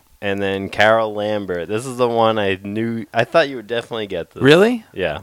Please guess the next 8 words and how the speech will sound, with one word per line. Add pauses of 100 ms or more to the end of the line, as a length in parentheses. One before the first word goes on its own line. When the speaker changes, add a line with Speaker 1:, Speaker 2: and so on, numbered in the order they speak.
Speaker 2:
Uh, (240)
decade. (320)
Two
thousands?
Speaker 1:
Nineties.
Speaker 2:
Nineties?
Speaker 1:
Yep. (100)
Speaker 2:
Carol